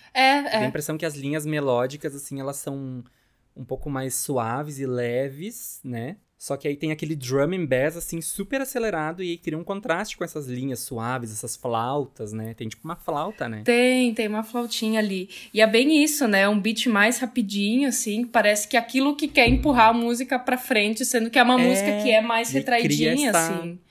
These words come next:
Speaker 2: Isso, ela é quase uma balada, né?
Speaker 1: É,
Speaker 2: Só que
Speaker 1: porque
Speaker 2: daí ela
Speaker 1: daí
Speaker 2: tem aquela percussão acelerada.
Speaker 1: Isso é tão, tão legal, assim, de, de notar, assim, de, cria uma, uma sensação, assim, de,
Speaker 2: Sim.
Speaker 1: Ai, tá, mas
Speaker 2: Aham.
Speaker 1: <laughs> Né?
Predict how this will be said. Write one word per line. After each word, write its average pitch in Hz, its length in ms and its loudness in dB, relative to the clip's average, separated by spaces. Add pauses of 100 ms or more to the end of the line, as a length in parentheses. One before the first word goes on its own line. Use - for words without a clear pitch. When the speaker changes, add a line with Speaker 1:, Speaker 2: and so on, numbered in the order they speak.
(240)
Speaker 2:
Isso, 165 360 -4
ela 190 140 2
é 180 40 -2
quase 147 260 2
uma 135 100 0
balada, 135 480 0
né? 120 240 -6
Speaker 1:
É, 311 220 4
Speaker 2:
Só - 120 0
que 294 60 -2
Speaker 1:
porque 294 160 0
Speaker 2:
daí - 60 4
ela 262 100 6
Speaker 1:
daí 262 80 4
Speaker 2:
tem - 140 2
aquela 180 400 2
percussão 175 680 -2
acelerada. 170 640 -4
Speaker 1:
Isso 302 300 4
é 320 60 4
tão, 277 320 4 (1080)
tão 247 220 6
legal, 269 400 8
assim, 254 340 2
de, 233 240 -2
de 202 160 -6
notar, 214 460 2
assim, 262 200 2
de, 311 180 0
cria 240 240 0
uma, 269 320 4
uma 226 160 0
sensação, 226 580 -2
assim, - 180 2
de, 131 60 0
Speaker 2:
Sim. 233 100 2
Speaker 1:
Ai, 214 240 2
tá, 214 260 2
mas 196 380 -6 (580)
Speaker 2:
Aham. 226 440 2
Speaker 1:
<laughs> - 220 2
Né? 208 280 0